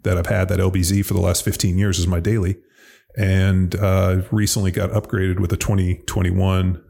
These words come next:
L five P Duramax, which was pretty amazing. So it's pretty cool that, um, you know, I was able to basically drive my oh six Duramax for fifteen years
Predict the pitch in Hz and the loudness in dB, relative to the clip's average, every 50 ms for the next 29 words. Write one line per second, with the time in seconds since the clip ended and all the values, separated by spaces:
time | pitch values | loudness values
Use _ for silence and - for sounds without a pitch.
0 | - - 117 95 90 - - 95 90 85 - - - 131 127 127 110 92 85 85 | -8 -4 -4 -2 -2 -2 -2 -2 -2 -2 -4 -4 -4 -2 -2 0 -2 -2 0 0
1 | 87 87 85 90 90 - - - 92 87 - - 95 - - 107 95 90 85 87 | 2 2 2 2 0 -2 -4 -4 -4 -4 -2 -4 -4 -2 -2 -2 0 0 0 2
2 | 87 85 82 - 92 95 - _ _ _ _ - - - _ - - - 104 95 | 2 2 0 0 -4 -6 -8 _ _ _ _ -20 -20 -20 _ -8 -4 -2 -2 -2
3 | - - - 120 98 - - - 113 101 98 98 92 92 92 92 95 92 90 90 | -2 -2 -2 -2 -4 -4 -4 -2 0 0 0 0 2 0 2 2 2 2 4 4
4 | 90 90 87 85 85 85 - 104 90 90 92 87 - - - 104 98 92 87 98 | 2 2 2 0 -2 -2 0 0 2 2 2 0 -2 -4 -4 0 0 2 2 0
5 | 95 87 92 - 95 90 87 - - - - - - - - - 104 98 - - | 0 0 -2 -2 0 -2 -2 -4 -6 -12 -20 -20 -16 -10 -4 -4 -2 -2 0 -2
6 | 98 90 - 110 98 95 98 98 101 98 92 90 95 101 101 92 - - 104 95 | -2 -2 0 0 2 2 2 2 2 2 0 0 0 0 0 0 0 -2 -4 -4
7 | - - - 95 92 95 95 92 92 - - 92 - - 113 - - - 104 90 | -4 -2 0 0 2 2 2 2 0 -2 -4 -6 -4 -4 -4 -2 -2 -2 0 0
8 | 87 92 92 95 92 90 92 87 - - - _ | 2 2 2 2 2 0 0 -2 -4 -6 -10 _